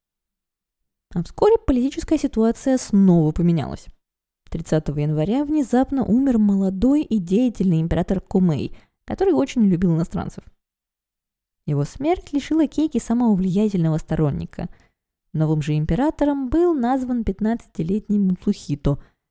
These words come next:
которого мы лучше знаем как императора Мэйдзи. Сам он пока ничего не решал, а вот регент Нидзю Нориюки был совсем не против несколько поменять порядок управления. Пока ситуация снова не поменялась, Сайго бросился действовать.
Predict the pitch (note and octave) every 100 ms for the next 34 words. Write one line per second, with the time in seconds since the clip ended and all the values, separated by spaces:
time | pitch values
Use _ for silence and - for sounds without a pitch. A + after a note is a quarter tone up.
0 | _ - G#3+ F4 D4 B3 A#3 A3+ G3 F#3
1 | A3 G#3 F3 E3 E3 F3 D#3+ D#3+ D#3+ C3+
2 | - - _ _ _ _ _ _ _ _
3 | _ _ - F#4 A4+ G#4+ G#4 B3 A#3+ D#4+
4 | A#3 A#3+ A3+ A3 - E3+ E3 - _ _
5 | _ - E4 F#4 F4 D4 D4 C4 - A3
6 | G3+ G#3+ A3 A#3+ C#4 E4+ F#4+ - F4+ D4
7 | B3+ E4+ F4+ - B3+ C#4 C#4 A#3 F#3 -
8 | F#3+ - D#3+ D#3 - F3 - F3+ F3 D3+
9 | - D3 - - E3+ D#3+ - - - -
10 | _ _ _ _ _ _ _ _ _ _
11 | _ _ _ _ _ _ _ _ _ _
12 | _ - F#3 D#3 D#3+ E3 E3+ E3 D#3+ -
13 | D3+ D3+ D3 D#3+ D#3 D#3+ G3 C4 C#4+ -
14 | - F3+ G3 G3 F#3+ D#3+ D#3 - - D3+
15 | C3+ - A2+ - -